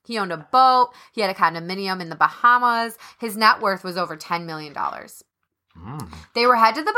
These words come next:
Speaker 1: Bahamas for Memorial Day weekend for pleasure and for some business.
Speaker 2: Yeah.
Speaker 1: Frank had mentioned to his friends that he had a business deal going on in the Bahamas, and that was the reason for the trip. So now it's May twenty-fifth, nineteen ninety-five, the morning of Frank and Christina's departure.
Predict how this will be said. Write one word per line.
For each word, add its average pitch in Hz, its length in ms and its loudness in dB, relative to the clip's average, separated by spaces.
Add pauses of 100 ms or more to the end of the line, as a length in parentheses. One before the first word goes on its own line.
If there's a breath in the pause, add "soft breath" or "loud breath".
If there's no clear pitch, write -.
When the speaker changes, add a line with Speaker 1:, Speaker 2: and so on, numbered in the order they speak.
Speaker 1:
Bahamas 180 400 2
for 208 180 2
Memorial 190 480 2
Day 254 140 -2
weekend 156 460 -4
for 185 140 -4
pleasure 220 600 2 (140)
and 165 420 -2
for - 120 -10
some - 240 -10
business. - 640 -16 (180 loud breath)
Speaker 2:
Yeah. 135 360 -4
Speaker 1:
Frank 220 220 4
had 311 120 4
mentioned 220 320 0
to 226 60 -2
his 226 160 -6
friends 160 260 2
that 175 80 -4
he 180 60 0
had 175 120 2
a 185 60 2
business 277 320 0
deal 247 220 2
going 196 260 4
on 180 160 4
in 214 60 -4
the 240 60 -8
Bahamas, 160 520 2
and 175 180 -8
that 160 140 2
was 180 120 -2
the 180 100 -4
reason 156 260 -8
for 151 140 -10
the 139 100 -16
trip. - 240 -12 (680 soft breath)
So - 140 -2
now 247 260 6
it's 330 120 -8
May 208 220 0
twenty-fifth, 285 560 -4
nineteen 170 360 -4
ninety-five, 151 560 -2 (300 soft breath)
the 214 100 -2
morning 208 360 0
of 277 100 -2
Frank 196 240 -2
and 208 120 -8
Christina's 175 420 -8
departure. - 600 -8